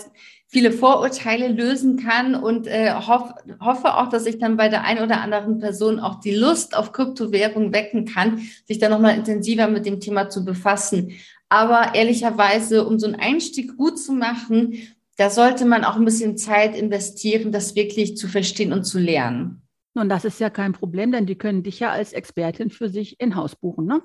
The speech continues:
Speaker 2: Dann nehme ich
Speaker 1: Genau.
Speaker 2: mal an, wenn sie dann, äh, äh, sag ich mal, Blut geleckt, sagt man sowas noch, <laughs> wenn sie dann in-, wenn du dann das Interesse geweckt hast, kann man sich ja immer noch an dich wenden, du bist ja nicht aus der Welt. Sag mal, warum findest du das denn wichtig, dass Unternehmen sich generell mit Kryptowährungen beschäftigen? Und natürlich,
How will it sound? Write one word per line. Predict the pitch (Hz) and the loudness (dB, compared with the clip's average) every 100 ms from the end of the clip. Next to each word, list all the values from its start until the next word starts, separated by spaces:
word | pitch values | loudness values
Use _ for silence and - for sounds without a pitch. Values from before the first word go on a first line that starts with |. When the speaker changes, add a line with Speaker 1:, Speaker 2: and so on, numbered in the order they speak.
| _ | _
Speaker 2:
Dann | 190 | -2
nehme | 185 | 2
ich | 339 | 4
Speaker 1:
Genau. | 277 190 | 6 6
Speaker 2:
mal | 170 | 4
an, | 175 202 - 240 190 | 0 -4 0 2 6
wenn | 226 | 6
sie | 196 196 | 6 4
dann, | 208 196 185 180 | 2 2 -2 -4
äh, | 180 | -4
äh, | 175 190 185 180 165 | -2 -4 -2 -2 -2
sag | 165 160 | -4 -6
ich | - | -6
mal, | 160 | -6
Blut | 170 208 - | -4 -6 -2
geleckt, | 214 208 - | -4 -4 -6
sagt | 185 - | -8 -4
man | 208 | 0
sowas | 196 202 175 | 0 0 0
noch, | 202 - - 339 | -2 -2 -4 -6
<laughs> | - - | 2 6
wenn | 233 | 8
sie | 196 | 6
dann | 226 233 | 2 4
in-, | 226 - | 2 0
wenn | 214 233 220 | 2 2 2
du | 214 | 2
dann | 202 | 0
das | 202 | 0
Interesse | - 185 196 262 - 220 | -2 -2 0 0 0 -2
geweckt | 214 233 226 233 | -2 -4 -4 -6
hast, | 233 - - - - | -6 -8 -20 -20 -2
kann | 233 202 | 2 4
man | 196 | 4
sich | 190 214 | 2 0
ja | |
immer | 220 208 | 0 0
noch | 196 | -2
an | 165 196 | -4 -6
dich | 196 - | -6 -4
wenden, | 202 196 | -4 -2
du | 175 | -2
bist | 190 208 | -4 -4
ja | 190 | -4
nicht | 175 | -4
aus | 156 170 | -8 -4
der | 196 175 | -4 0
Welt. | 170 156 _ - - _ | -2 -2 _ -20 -20 _
Sag | 226 247 | 2 4
mal, | 240 202 | 4 6
warum | 254 302 311 | 6 6 2
findest | 302 277 254 247 - | 0 4 4 2 -6
du | 214 | -4
das | 214 202 - | -4 -4 -2
denn | 196 185 | 0 2
wichtig, | 190 254 - 233 226 | 0 -2 -4 -10 -4
dass | 214 196 | -2 -2
Unternehmen | - 214 202 196 220 220 202 | 0 -2 0 0 0 0 -2
sich | 180 - | -4 -2
generell | 196 190 180 190 | 0 2 2 0
mit | 185 | -2
Kryptowährungen | - 175 175 160 156 156 143 156 | -6 -8 -2 0 0 -2 0 -2
beschäftigen? | - 160 - 170 175 | -2 -6 -4 -6 -2
Und | 196 | 0
natürlich, | 190 - 220 214 214 | 0 0 0 2 0